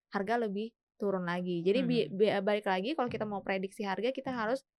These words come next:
Speaker 1: bisa hitung prediksi dari revenue yang akan dia dapat di
Speaker 2: Oke.
Speaker 1: kuartal selanjutnya dan juga dari sisi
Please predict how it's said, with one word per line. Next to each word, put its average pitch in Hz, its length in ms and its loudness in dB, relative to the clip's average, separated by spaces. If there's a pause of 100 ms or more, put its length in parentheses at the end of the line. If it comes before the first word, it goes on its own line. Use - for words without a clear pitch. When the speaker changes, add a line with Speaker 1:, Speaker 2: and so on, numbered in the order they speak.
(120)
Speaker 1:
bisa 226 240 0
hitung 233 320 2
prediksi 233 400 2
dari 202 540 4 (240)
revenue 220 480 0
yang 254 160 -2
akan 214 100 0
dia 202 140 2
dapat 185 400 0
di 190 240 0
Speaker 2:
Oke. 202 180 -2
Speaker 1:
kuartal 190 380 0
selanjutnya 190 560 -2
dan 220 160 0
juga 196 240 0
dari 208 340 -2
sisi 208 400 -6